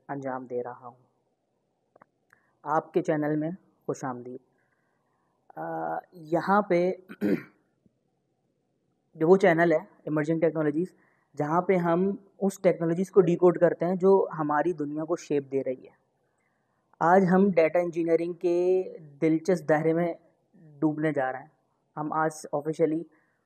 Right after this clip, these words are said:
कदम रखते हैं, उन चीज़ों को समझते हैं और आसान उर्दू में वो concepts जो कि, अ, अच्छा,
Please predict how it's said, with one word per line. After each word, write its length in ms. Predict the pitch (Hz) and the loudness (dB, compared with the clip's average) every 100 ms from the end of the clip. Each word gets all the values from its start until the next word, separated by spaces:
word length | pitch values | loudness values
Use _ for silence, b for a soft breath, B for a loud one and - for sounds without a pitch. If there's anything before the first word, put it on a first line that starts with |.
| - | -4
कदम 260 | 151 180 175 | 0 2 2
रखते 340 | 156 - 180 | 0 -2 -4
हैं, 360 | 160 160 160 175 b b - | -4 -4 -6 -10 b b 0
उन 180 | 180 | 0
चीज़ों 280 | 190 180 185 | 2 4 6
को 100 | 196 | 6
समझते 400 | 196 170 170 - | 4 0 -2 -2
हैं 60 | 208 | -2
और 60 | - | 0
आसान 380 | 160 170 185 196 | -2 2 4 4
उर्दू 280 | 160 139 | 2 0
में 140 | 131 123 _ _ _ _ _ 135 | -8 -14 _ _ _ _ _ -4
वो 300 | 143 190 208 | 6 8 6
concepts 760 | 202 175 165 - 170 180 - | 2 0 0 0 0 0 -4
जो 300 | 170 151 160 | -6 0 0
कि, 480 | 165 165 165 175 180 - | 0 -2 0 -2 -4 -4
अ, 380 | 156 143 - - - | -6 -6 -10 -14 -12
अच्छा, 160 | 185 | -6